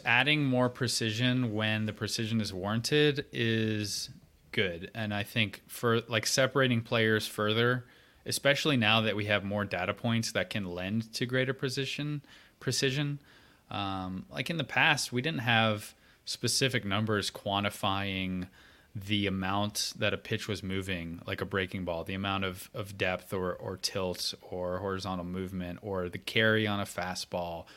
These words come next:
or the exact exit velocities that our player is hitting, or the ninetieth percentile exit velocities, or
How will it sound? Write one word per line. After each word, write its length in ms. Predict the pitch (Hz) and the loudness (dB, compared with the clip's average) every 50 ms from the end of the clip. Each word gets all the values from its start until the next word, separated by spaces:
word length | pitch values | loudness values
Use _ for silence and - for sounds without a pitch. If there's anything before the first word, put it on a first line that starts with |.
| - - - - _ | -20 -20 -20 -20 _
or 360 | - - 110 110 107 104 104 | -6 -2 2 2 4 4 2
the 260 | 101 101 104 107 107 104 | 0 -2 -2 -2 -2 -2
exact 420 | 98 101 101 107 107 107 107 - | -2 0 2 2 2 2 2 -2
exit 340 | 104 104 98 - - 110 92 | -4 -4 -2 -2 -2 -2 -2
velocities 500 | 101 95 95 95 95 92 - 104 95 90 | 0 0 0 0 0 -2 -4 -8 -6 -4
that 140 | 101 95 92 | -2 -2 -2
our 60 | 92 | -2
player 500 | 92 - - 95 95 95 95 95 95 92 | -4 -4 -4 -2 0 0 0 0 0 -2
is 160 | 92 92 - | -2 -2 -2
hitting, 300 | - 95 92 92 92 92 | -4 -4 -2 -2 -4 -4
or 160 | 92 90 92 | -4 -4 -4
the 60 | 90 | -4
ninetieth 480 | 95 95 95 101 107 107 104 98 - - | -4 -4 -4 -2 -2 -2 -2 -4 -4 -6
percentile 720 | - 104 95 - - 98 92 90 - 90 92 92 87 82 - - - - - | -6 -6 -4 -4 -4 -4 -4 -4 -4 -2 0 0 0 -2 -4 -10 -14 -12 -6
exit 300 | - 107 98 98 98 90 | -4 -4 -4 -4 -4 -6
velocities, 600 | 87 92 92 90 87 - - 98 90 90 90 92 - | -6 -4 -4 -4 -4 -6 -6 -6 -6 -6 -8 -8 -8
or 480 | - 101 95 95 95 95 92 92 90 90 | -8 -6 -4 -2 -2 0 0 0 -2 -2